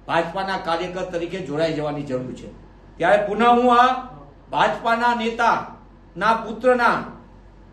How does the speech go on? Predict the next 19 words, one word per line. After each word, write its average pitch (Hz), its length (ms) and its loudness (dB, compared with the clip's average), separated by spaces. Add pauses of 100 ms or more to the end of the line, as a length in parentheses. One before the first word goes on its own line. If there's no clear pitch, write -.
(360)
વિજય 247 320 4
ભાંભોળ 226 480 4
જેને 233 200 -2
પોતે 233 320 -4
મોબાઈલ 240 440 0
નંબર 269 340 -2
પણ 269 120 0
આપે 254 260 6
છે 247 140 0
કે 254 60 0
બીજા 233 320 0
બૂથમાં 262 480 -4
પણ 262 120 -4
તમારે 254 280 -2
સેવા 247 300 0
લેવી 233 280 0
હોય 226 100 -6
તો 202 100 -6
લ્યો, 170 180 -2